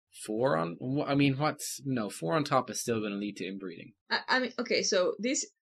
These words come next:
Speaker 2: this is the same train of thought that I get every time someone that believes in the Bible tells me about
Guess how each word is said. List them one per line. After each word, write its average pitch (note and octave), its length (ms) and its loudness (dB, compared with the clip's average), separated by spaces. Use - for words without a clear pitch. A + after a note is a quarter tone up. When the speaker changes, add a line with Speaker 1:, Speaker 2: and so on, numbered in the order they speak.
Speaker 2:
this B3+ 220 0
is C#4 220 -2
the C4 120 -2
same A#3 440 4
train A#3 320 4
of A#3 100 2
thought F3+ 400 2
that G#3 140 4
I G#3 200 6
get G3+ 340 2
every A#3 240 2
time G#3 520 2
someone A3+ 440 4
that G3+ 180 2
believes A3 680 2
in G#3 120 2
the F#3+ 80 4
Bible F3+ 520 2
tells A3 280 4
me G3 120 4
about F3+ 380 4